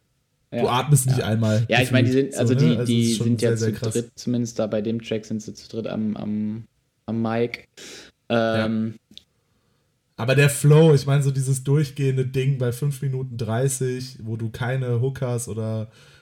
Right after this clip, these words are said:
Speaker 1: kein Refrain, das ist schon, es ist
Speaker 2: Ja.
Speaker 1: schon sehr, sehr geil gemacht, ne? Also das
Speaker 2: Ja.
Speaker 1: musst du auch erstmal hinkriegen.
Speaker 2: Ähm, genau. Und was ich auch noch dazu sagen wollte, genau, Slim Kid three, das ist der, ähm, zweiten Verse davon.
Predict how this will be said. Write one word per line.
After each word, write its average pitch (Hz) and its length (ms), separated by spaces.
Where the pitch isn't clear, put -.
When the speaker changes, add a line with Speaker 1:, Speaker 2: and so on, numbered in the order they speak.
Speaker 1:
kein 117 240
Refrain, 113 440
das 113 180
ist - 80
schon, 107 420
es 107 100
ist 113 140
Speaker 2:
Ja. 104 80
Speaker 1:
schon 110 160
sehr, 110 140
sehr 107 140
geil 104 220
gemacht, 104 380
ne? 113 200
Also 107 160
das 107 80
Speaker 2:
Ja. 110 60
Speaker 1:
musst 117 140
du 123 60
auch 107 60
erstmal 110 280
hinkriegen. 113 420
Speaker 2:
Ähm, 110 500
genau. 113 500
Und 113 800
was 107 240
ich - 160
auch 135 200
noch 139 100
dazu 131 260
sagen 123 280
wollte, 117 200
genau, 110 180
Slim 127 260
Kid 120 280
three, 147 320
das 135 200
ist - 400
der, 113 560
ähm, 107 400
zweiten - 360
Verse 131 200
davon. 143 360